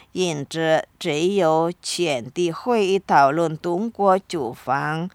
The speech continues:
主席的法律草案。决定中，国会副主席巴里顿说，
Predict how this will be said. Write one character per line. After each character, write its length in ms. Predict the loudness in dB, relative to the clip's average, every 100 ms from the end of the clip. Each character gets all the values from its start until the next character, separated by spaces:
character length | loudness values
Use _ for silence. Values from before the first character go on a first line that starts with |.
| -8
主 220 | -2 0
席 320 | 0 0 0
的 160 | 0 -2
法 360 | 2 2 2
律 160 | 0 -6
草 380 | -8 -4 -2 -2
案。 260 | -2 -2 -6 _ _ _ _ _ _ _ _ _ -20 -20 _
决 120 | -6
定 180 | -4 -4
中， 240 | -2 -2 -2
国 260 | 4 4
会 280 | 4 2 0
副 200 | 0 -6
主 180 | -4 -2
席 240 | -2 -2 0
巴 240 | 4 2
里 240 | 2 -2
顿 240 | -2 -4 -4
说， 400 | -6 -2 0